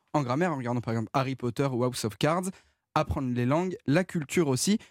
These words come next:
en découvrant des programmes sur lesquels les, les jeunes n'iraient pas forcément eux-mêmes. Pour le moment, c'est de la simple formation de base, mais ils ambitionnent d'ici à cinq ans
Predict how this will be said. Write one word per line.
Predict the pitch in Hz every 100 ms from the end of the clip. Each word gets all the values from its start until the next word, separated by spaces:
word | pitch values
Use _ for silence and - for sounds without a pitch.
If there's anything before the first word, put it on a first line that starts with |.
| _ _
en | 127
découvrant | 123 131 131 123 147
des | 120
programmes | - 135 165
sur | -
lesquels | 120 113 156 139
les, | 123 113 117 -
les | 120
jeunes | 117 147
n'iraient | 135 117
pas | 104 - 147
forcément | 151 - 135 127 -
eux-mêmes. | 113 156 185 - _ _
Pour | - 127
le |
moment, | 135 156
c'est | -
de | 110
la | 104
simple | - 165 165 101
formation | 113 139 139 131 127
de | 123
base, | 156 170 175
mais | 135 127 123
ils | 123 127 127
ambitionnent | 160 156 - 165 143
d'ici | 143 -
à | 131
cinq | - 156 -
ans | 180